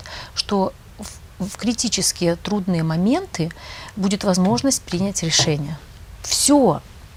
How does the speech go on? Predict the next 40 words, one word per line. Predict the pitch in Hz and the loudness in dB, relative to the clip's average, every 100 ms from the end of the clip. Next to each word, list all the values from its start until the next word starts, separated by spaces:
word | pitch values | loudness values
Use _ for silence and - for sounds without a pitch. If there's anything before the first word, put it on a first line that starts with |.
| - - - | -18 -16 -4
И | - | 2
никогда | 240 277 302 285 226 302 | 2 2 0 0 2 2
нельзя | 285 262 269 | 2 4 4
заранее | 254 269 269 | 4 4 4
просчитать, | 262 240 - 226 233 226 | 4 4 2 2 2 2
это | 180 151 | 0 -2
правильное | 175 180 233 220 196 196 185 | 2 6 6 6 4 2 2
решение, | 175 - 165 151 | 0 0 0 0
неправильное | 202 - 180 220 214 190 190 | -2 2 4 4 4 2 2
решение. | 180 170 180 165 160 - - - | 2 0 0 0 -4 -6 -8 -8
Самое | - 254 254 240 | -2 2 4 4
главное, | 247 254 | 4 6
у | 226 | 4
нас | 254 | 4
очень | 226 - | 2 0
часто | 220 285 - | 2 2 2
есть | 226 | 0
одна | 190 220 | 2 2
иллюзия, | 240 196 151 151 160 - - - | 2 2 0 -2 -6 -10 -14 -14
что | - - | -8 -2
если, | 208 233 254 - 196 190 - | 0 2 0 2 0 -2 -6
э, | 196 180 | -4 0
нам | 190 208 | 2 2
будет, | 190 180 175 - | 2 0 -2 -2
у | |
нас | 185 175 | -2 -2
будет, | 165 147 - - | -4 -6 -10 -10
э, | - 190 | -4 0
у | 208 | 2
меня | 190 190 | 2 2
будет | 160 165 170 | 0 -4 -4
ясность, | 190 359 415 - 151 151 - - - - - | 0 0 2 0 0 -2 -6 -8 -12 -14 -6
я | 285 | -2
смогу | - 262 214 | 2 2 2
принять | 220 220 220 190 | 0 0 0 0
решение. | 185 - 156 147 165 - - - - - - - | 2 2 0 -4 -8 -10 -16 -18 -18 -18 -18 -8
Всё | - 294 | -4 0
как | 320 294 | 2 2
раз | - 202 | 2 2
наоборот. | 214 220 214 220 247 220 165 | 2 2 0 -2 0 0 -2